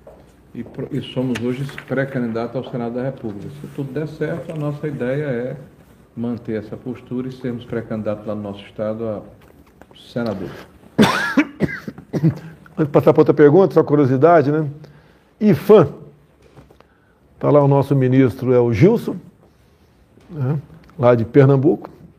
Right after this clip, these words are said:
Speaker 2: Também vai se descompatibilizar, deve ser candidato ao Senado pelo estado de Pernambuco também. Mas o ifam gastava seis milhões por ano de aluguel. Pegamos um prédio nosso, zero,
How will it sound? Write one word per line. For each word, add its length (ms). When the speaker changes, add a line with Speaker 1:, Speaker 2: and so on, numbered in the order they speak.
Speaker 2:
Também 340
vai 180
se 220
descompatibilizar, 1200
deve 420
ser 180
candidato 420
ao 60
Senado 460
pelo 180
estado 200
de 60
Pernambuco 580
também. 340
Mas 180
o 60
ifam 500
gastava 380
seis 340
milhões 440
por 280
ano 340
de 140
aluguel. 560
Pegamos 540
um 100
prédio 380
nosso, 460
zero, 440